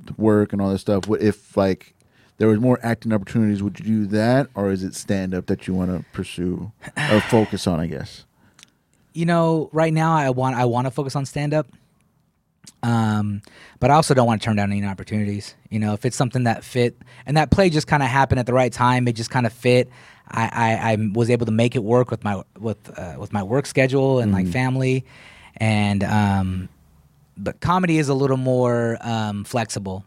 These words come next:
Speaker 1: Mm-hmm.
Speaker 2: You know, it's really on my own terms. Doing a play and doing, or doing, like, a-, anything like acting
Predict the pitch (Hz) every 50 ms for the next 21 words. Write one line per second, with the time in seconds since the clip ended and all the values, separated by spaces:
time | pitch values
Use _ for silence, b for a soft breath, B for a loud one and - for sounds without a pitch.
0 | _ - 117 104 101 92 92 90 98 113 113 110 - - 123 123 120 120 113 113
1 | 110 110 110 107 104 - - 117 107 104 101 95 101 - - b b b b b
2 | b b b - 143 165 156 131 - - - 135 135 139 139 135 131 131 127 123
3 | 123 123 123 120 117 120 113 120 120 120 120 120 117 101 107 113 101 - - -
4 | 120 82 - 151 156 135 139 139 135 127 127 123 123 110 - - 117 107 104 98
5 | - - - - - 113 120 123 120 - 135 127 123 123 120 120 120 117 110 -